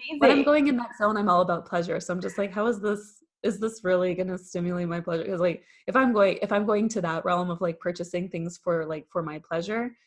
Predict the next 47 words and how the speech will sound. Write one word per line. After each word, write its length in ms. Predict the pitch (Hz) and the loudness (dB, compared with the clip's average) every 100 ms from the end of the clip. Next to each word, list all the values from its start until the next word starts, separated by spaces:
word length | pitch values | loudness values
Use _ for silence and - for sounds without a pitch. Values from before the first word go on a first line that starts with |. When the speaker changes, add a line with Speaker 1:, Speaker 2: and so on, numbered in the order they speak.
| _ - | _ -4
Speaker 1:
then 140 | - 180 | 0 0
Speaker 2:
Totally. 140 | 175 - | -2 -4
Speaker 1:
I'm 160 | 175 165 | -6 -4
gonna 180 | 175 170 | -4 -6
be 140 | 180 | -6
going 300 | 170 160 160 - | -4 -4 -4 -6
to 60 | 165 | -6
lay 180 | 156 160 | -2 -2
low, 340 | 180 202 208 190 | 0 -2 -4 -6
and 100 | 175 | -8
I'm 100 | 170 | -6
gonna 180 | 175 175 | -6 -6
be 120 | 180 | -6
buying 280 | 170 165 170 | -6 -8 -10
something 360 | 190 175 160 | -12 -10 -10
Swedish 520 | 170 240 240 240 214 - | -8 -2 2 2 2 -4
with, 100 | 180 | -8
like, 140 | 160 | -8
a 40 | - | -8
ten-year 380 | - 180 156 156 | -8 -6 -6 -4
warranty. 540 | 196 196 202 196 190 | -2 -2 -4 -2 0
Speaker 2:
<laughs> 460 | - - - - - | 0 -2 -12 -6 -2
Speaker 1:
That's 360 | 180 - - | -2 -4 -8
my 200 | 165 170 | -6 -6
thing. 440 | 175 175 165 165 170 - | -2 -2 -2 -6 -10 -8
Speaker 2:
Love 120 | - 190 | -2 0
it. 20 | |
Speaker 1:
And 280 | 185 175 156 - _ _ - 403 | 0 -2 -6 -12 _ _ -8 -2
amazing. 540 | 220 185 175 175 185 - | 0 0 -2 -6 -8 -8
Cannot 260 | 196 180 - | -6 -4 -6
recommend 400 | 196 175 165 160 | -8 -8 -6 -8
enough. 220 | 190 214 _ _ _ - | -10 -12 _ _ _ -6
Um, 480 | 196 190 180 180 - | -4 -2 -2 -6 -4
so 160 | 185 | -2
I 80 | 180 | 0
didn't, 360 | 190 226 233 233 - - 190 | -2 -2 -4 -6 -14 -14 -6
yeah, 240 | 190 175 | -4 -2
that 180 | 180 208 | -2 0
I 80 | 262 | 0
do 120 | 254 | 0
not 180 | 233 202 | -2 -2
have, 180 | 180 175 | -4 -4
but 140 | 180 | -4
the, 220 | 196 175 - | -4 -8 -8
the 80 | 190 | -6
yoni 400 | 185 202 254 277 | -6 -4 -4 -4
egg, 220 | 247 | -6